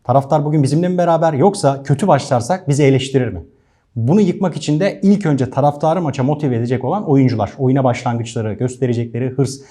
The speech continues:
bütünlük, bunların hepsi. Bunları yapacak isim de tabii ki Serdar Hoca. Serdar Topraktepe'yi kutlamak lazım. Hani "Gel." diyorlar, Beşiktaş'ta direkt olarak göreve geliyor.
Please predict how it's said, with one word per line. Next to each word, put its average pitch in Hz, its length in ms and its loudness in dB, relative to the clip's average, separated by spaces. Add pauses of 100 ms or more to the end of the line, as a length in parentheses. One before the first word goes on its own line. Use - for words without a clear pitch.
(240)
bütünlük, 131 460 0
bunların 156 300 -2
hepsi. 147 340 -8
Bunları 170 240 -2
yapacak 151 340 -4
isim 131 200 -2
de 147 80 0
tabii 143 240 -2
ki 156 180 -6
Serdar 139 340 -2
Hoca. 131 280 -6 (240)
Serdar 139 360 -2
Topraktepe'yi 143 540 -6
kutlamak 139 440 -2
lazım. 104 260 -2 (400)
Hani 107 180 -4
"Gel." 170 240 4
diyorlar, 139 260 2
Beşiktaş'ta 135 500 -4
direkt 139 260 -2
olarak 127 260 -4
göreve 117 280 0
geliyor. 92 260 -6